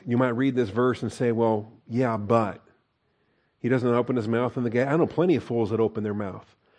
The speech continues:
I know plenty of fools in politics. There's no shortage of fools in politics. No shortage of fools that are running their mouth in the gate, and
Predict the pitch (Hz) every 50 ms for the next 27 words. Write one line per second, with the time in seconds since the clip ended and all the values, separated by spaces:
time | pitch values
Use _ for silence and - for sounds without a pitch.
0 | _ _ - - - - 156 202 202 - - - 139 143 151 143 - - 139 156
1 | 175 151 170 185 143 147 160 185 196 156 - 120 107 - - - - - - _
2 | _ _ _ _ _ _ _ _ - 151 170 156 165 180 196 202 - - - 180
3 | 185 170 139 135 135 120 131 - - 175 170 151 131 120 120 107 139 - 135 139
4 | 143 135 131 113 101 - 104 92 - - - - - _ _ _ _ _ _ _
5 | _ _ _ - 110 113 143 180 170 - 175 175 175 170 165 131 151 143 147 -
6 | 160 151 143 143 135 120 131 113 117 113 123 139 165 175 170 170 165 151 139 139
7 | - - - 156 151 151 147 - 127 120 117 123 117 - - - - - - -
8 | 135 139 143 143 143 139 139 156 160 147 -